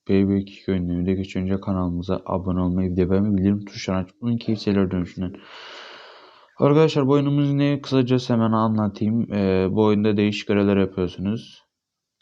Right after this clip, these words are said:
Ee, böyle insanlar var, kötü, iyi. Biz mavi takımız, kırmızı takım var. Böyle savaşıyorsunuz.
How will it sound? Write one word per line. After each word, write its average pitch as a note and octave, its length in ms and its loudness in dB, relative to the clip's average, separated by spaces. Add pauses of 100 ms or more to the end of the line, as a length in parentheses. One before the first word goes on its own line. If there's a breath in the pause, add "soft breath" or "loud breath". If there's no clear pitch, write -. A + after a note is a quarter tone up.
Ee, F2 880 0 (280)
böyle G2 500 2 (320)
insanlar G2+ 600 0
var, F#2+ 240 2
kötü, F#2+ 420 0
iyi. F#2 240 0
Biz F#2 220 -4
mavi G2 340 4
takımız, F2+ 420 0
kırmızı F#2 340 -2
takım F#2 280 -4
var. F#2 200 -2
Böyle G2 200 2
savaşıyorsunuz. F#2+ 1080 -2